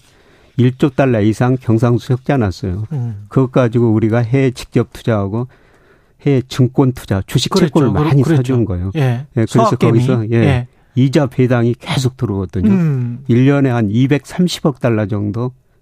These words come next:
Speaker 1: 그렇게
Speaker 2: 어.
Speaker 1: 이자 배당이 돌아요.
Speaker 2: 크네요.
Speaker 1: 그래서 한국은행은 이런 걸 강조하면서 경상수지가 흑자라고 전망한 것 같습니다만은
Speaker 2: 음.
Speaker 1: 오이시디는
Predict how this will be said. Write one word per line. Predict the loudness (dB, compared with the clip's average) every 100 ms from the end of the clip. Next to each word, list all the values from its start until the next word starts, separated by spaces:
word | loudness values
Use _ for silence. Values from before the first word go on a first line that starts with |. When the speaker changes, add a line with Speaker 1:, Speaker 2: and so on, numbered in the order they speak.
| _
Speaker 1:
그렇게 | -2 -2 2 0
Speaker 2:
어. |
Speaker 1:
이자 | 0 0 -2
배당이 | 0 0 0 -2
돌아요. | -2 -4 -4 -6 -8
Speaker 2:
크네요. | -2 0 0 -2 -8 -12 _
Speaker 1:
그래서 | -4 0
한국은행은 | 2 2 2 2 0
이런 | 0 2 2 2
걸 | 0
강조하면서 | 0 -2 0 0 -2 -2 -6
경상수지가 | -4 -4 -2 -2 -2 -6 -6 -4 -4 -8 _ _ _
흑자라고 | -8 -6 -2 -2 0 0 -2 -4 -2
전망한 | 0 2 0
것 | 0
같습니다만은 | -4 -2 -4 -4 -6 -6 -8
Speaker 2:
음. | -8 -8 -8 -6 0
Speaker 1:
오이시디는 | 2 2 -2 -4 0 0 0